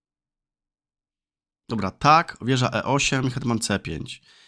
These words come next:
Muszę trochę przyspieszyć, po prostu gramy na materiał. Tu na szczęście nic nie działa, bo bije wieżą. Skoczek,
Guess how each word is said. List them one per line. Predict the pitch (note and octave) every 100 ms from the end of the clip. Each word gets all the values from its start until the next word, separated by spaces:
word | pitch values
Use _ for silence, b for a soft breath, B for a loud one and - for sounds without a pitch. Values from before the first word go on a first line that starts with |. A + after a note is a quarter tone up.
| b -
Muszę | C#3
trochę | F3 E3 D3+
przyspieszyć, | - - - C3+ - G2 G2 - - B B _
po |
prostu | - B2 B2+
gramy | C#3 C3 B2
na |
materiał. | A#2 A2+ G#2+ F#2+ F#2+ G#2+ B2+ B B B -
Tu | D3
na | C3
szczęście | - C3+ B2+ B2
nic | B2+ C#3 C#3
nie | B2
działa, | A#2+ A2+ A2
bo | G2+ G2+
bije | G#2+ A2 G2
wieżą. | F#2 F#2+ F2+ F#2+ G2 A#2+
Skoczek, | B2 A#2 G#2+